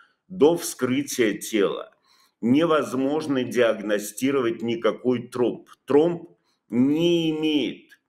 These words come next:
ярко выраженных внешностных примет, а, и он никак не может быть назван в качестве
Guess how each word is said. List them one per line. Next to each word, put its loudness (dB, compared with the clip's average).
ярко 4
выраженных -2
внешностных -2
примет, 0
а, 2
и -2
он 2
никак 2
не -6
может -4
быть -6
назван 0
в -10
качестве -2